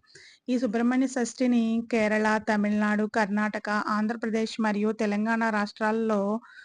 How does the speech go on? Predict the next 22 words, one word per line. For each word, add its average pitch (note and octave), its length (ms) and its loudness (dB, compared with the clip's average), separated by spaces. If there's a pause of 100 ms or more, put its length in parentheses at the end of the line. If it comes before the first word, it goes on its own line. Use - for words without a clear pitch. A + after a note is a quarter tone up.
(140)
అత్యంత A3 720 2
భక్తి G#3+ 360 0
శ్రద్ధలతో A3 840 2
జరుపుకుంటారు. G3+ 840 2 (1300)
సుబ్రహ్మణ్య B3+ 480 8
స్వామిని B3 580 4
నాగేంద్రుని A#3 800 4
అవతారంగా A3 600 2
కూడా A3 280 2
భావిస్తారు. A3 720 0
అందుకే A3+ 520 4
ఈ A#3 160 4
రోజున A3 560 4 (100)
పాము G#3 240 4
పుట్టలకు G#3+ 680 2
పాలు G#3 340 2
పోసి G#3+ 580 0 (420)
పూజలు A#3 300 6
చేయడం G#3+ 580 4 (100)
ఒక A3+ 160 0
ముఖ్యమైన A3 540 2
ఆచారం. G3+ 520 0